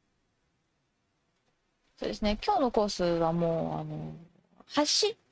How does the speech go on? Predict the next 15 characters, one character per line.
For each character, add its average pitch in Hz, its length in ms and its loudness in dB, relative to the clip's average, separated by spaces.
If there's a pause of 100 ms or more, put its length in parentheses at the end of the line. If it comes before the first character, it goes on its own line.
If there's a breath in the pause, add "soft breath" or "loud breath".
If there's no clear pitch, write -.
(120)
て 262 80 4
右 233 400 2
側 320 280 4
に 294 180 2
ず 233 120 0
ー 320 540 2
っ - 20 -8 (100)
と 302 140 4
海 349 280 2
が 190 100 4
見 185 200 2
え 165 80 2
て 143 120 2
い 139 120 2
る 131 220 -2